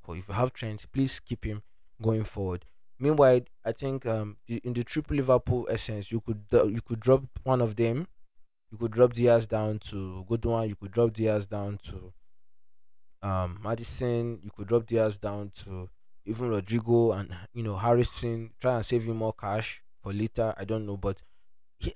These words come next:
I mean, Diaz could still score. It's Bournemouth they are playing. This is a team that considered five to Man City, considered three to Arsenal. They won their first game, um, so it's not like they're entirely bad, but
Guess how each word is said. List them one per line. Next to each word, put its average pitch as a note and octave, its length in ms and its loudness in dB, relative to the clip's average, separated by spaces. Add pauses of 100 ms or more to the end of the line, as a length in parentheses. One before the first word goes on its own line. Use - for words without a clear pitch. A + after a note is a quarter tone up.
I D#3 40 -6
mean, D#3 180 0
Diaz F3 280 8
could B2+ 160 0
still D#3 220 0
score. - 280 4
It's B2+ 120 2
Bournemouth C#3 400 8
they A2+ 80 0
are - 40 0
playing. A2 280 -2
This A#2 280 -2
is A#2 80 -2
a G#2+ 60 -4
team A2+ 180 -8
that G2 140 -2
considered G#2 320 -4
five G#2 280 -6
to G#2+ 100 -8
Man G#2+ 180 -6
City, B2 360 -6
considered G#2+ 460 -8
three A2 180 -4
to - 180 -12
Arsenal. B2 500 0 (440)
They A2+ 60 -2
won C#3 180 6
their C3+ 120 8
first A#2+ 320 4
game, A2+ 320 -2 (1120)
um, G2+ 280 -8
so A2 260 2
it's G#2 120 0
not C3 100 2
like A2+ 140 2
they're G2+ 120 0
entirely A2 420 0
bad, F#2+ 420 -2 (100)
but F#2 160 -4